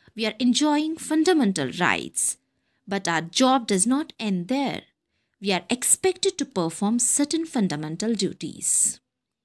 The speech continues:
If we need to function well as a country, we are to perform our duties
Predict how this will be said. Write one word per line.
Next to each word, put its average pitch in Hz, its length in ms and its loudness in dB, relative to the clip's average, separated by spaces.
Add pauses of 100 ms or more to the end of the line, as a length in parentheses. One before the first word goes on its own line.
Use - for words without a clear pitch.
(640)
If - 180 -8
we 220 140 0
need 233 340 0
to 440 60 0
function 302 640 0
well 202 260 2
as 262 160 0
a 277 60 2
country, 285 440 0 (380)
we 202 220 -4 (100)
are 240 320 -2
to 349 180 -8 (140)
perform 226 680 -2
our 160 160 -8
duties 247 760 0